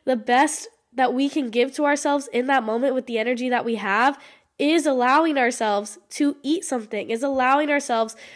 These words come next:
to not starve, is allowing ourselves to take care of our body nutritionally. Maybe that's the best one hundred percent that we can give.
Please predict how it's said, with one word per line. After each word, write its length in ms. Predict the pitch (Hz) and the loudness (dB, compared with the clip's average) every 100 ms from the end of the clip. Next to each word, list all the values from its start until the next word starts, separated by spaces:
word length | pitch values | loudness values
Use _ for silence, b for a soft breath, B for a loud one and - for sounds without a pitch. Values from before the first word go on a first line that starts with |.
| B | B
to 300 | - 302 285 | -4 0 0
not 360 | 254 233 262 - | -2 0 0 0
starve, 480 | - - 247 214 196 | -8 0 2 2 0
is 120 | 220 | -4
allowing 460 | 240 226 233 294 | -2 0 2 2
ourselves 460 | 277 269 247 233 233 | 0 0 0 -2 -2
to 160 | - 254 | -8 -8
take 300 | - 269 262 | -2 -4 -2
care 300 | - 254 269 | -2 0 0
of 100 | 240 | 0
our 140 | 220 | -2
body 520 | 208 220 247 247 226 B B B | -2 0 0 0 -4 B B B
nutritionally. 840 | 262 285 - 370 381 269 220 190 196 | -2 -2 2 0 0 -4 -2 -2 -2
Maybe 260 | 233 285 | 0 0
that's 380 | 320 233 254 294 | 0 2 0 -2
the 100 | - | -10
best 340 | 220 233 277 262 | -4 -2 -2 -4
one 140 | 247 | -6
hundred 160 | 254 254 | -4 -4
percent 280 | 262 262 220 | -6 -6 -4
that 40 | |
we 120 | 226 | -6
can 160 | 226 220 | -6 -6
give. 280 | 277 285 | 0 0